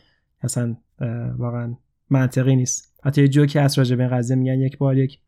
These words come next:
مرد آلمانی و ایرانی با هم دعواشون می‌شه و، اه، وسط دعوا مرد، اه،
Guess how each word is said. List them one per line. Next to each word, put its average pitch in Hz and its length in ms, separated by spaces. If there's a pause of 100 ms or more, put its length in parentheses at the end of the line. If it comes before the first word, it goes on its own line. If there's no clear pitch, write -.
(560)
مرد 127 280
آلمانی 127 420
و 135 60
ایرانی 123 280
با 131 100
هم 131 120
دعواشون 135 480
می‌شه 170 360 (600)
و، 123 100 (1080)
اه، 120 240
وسط 123 320
دعوا 127 360
مرد، 127 460
اه، 120 360